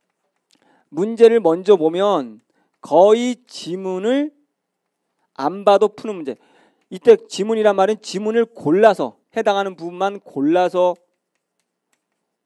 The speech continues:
해당하는 부분을 골라서 푸는 게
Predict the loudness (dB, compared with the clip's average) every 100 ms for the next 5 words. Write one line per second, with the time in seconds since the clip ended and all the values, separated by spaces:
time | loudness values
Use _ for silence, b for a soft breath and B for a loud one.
0 | _ _ _ _ _ _ -4 -4 -6 -10
1 | -8 -10 -10 -4 0 0 0 -8 -14 -16
2 | -4 -2 -2